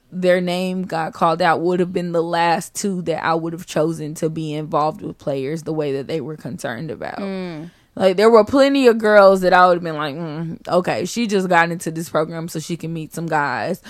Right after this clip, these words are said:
Speaker 1: or whatever the case may be. But these two were not those type of girls. So it was very, like,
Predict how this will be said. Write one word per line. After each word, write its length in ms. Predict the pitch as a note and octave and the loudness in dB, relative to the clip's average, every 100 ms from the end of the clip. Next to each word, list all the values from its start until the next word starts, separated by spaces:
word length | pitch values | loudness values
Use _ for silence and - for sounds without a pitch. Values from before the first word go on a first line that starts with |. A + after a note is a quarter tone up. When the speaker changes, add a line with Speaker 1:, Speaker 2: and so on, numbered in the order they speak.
| - - | -20 -10
Speaker 1:
or 120 | - G#3 | 2 4
whatever 240 | G#3 F3+ | 6 2
the 80 | F#3 | 0
case 220 | F#3+ F3+ | 0 0
may 180 | E3 E3+ | -2 -4
be. 240 | E3+ D3+ | -4 -6
But 380 | E3 F3 E3 E3+ | -6 -4 -4 -4
these 280 | F#3 G#3 G#3+ | -2 -2 -2
two 240 | - G#3 | -2 -2
were 220 | F3 E3+ | 0 -4
not 540 | E3 E3+ E3 D#3 C2 - | -4 -4 -4 -6 -8 -10
those 280 | G3 D3+ F3 | -8 -8 -8
type 240 | - - - | -10 -12 -12
of 80 | |
girls. 440 | - - F2+ D2+ F3+ | -12 -8 -8 -8 -8
So 180 | C3+ C#3 | -6 -2
it 140 | F#3+ | 0
was 220 | F3+ E3+ | 0 -2
very, 640 | F3+ E3+ E3 D#3+ D#3+ D#3 | -4 -2 0 0 -4 -8
like, 580 | E3 A2 E2+ F#2 - _ | -8 -6 -6 -8 -12 _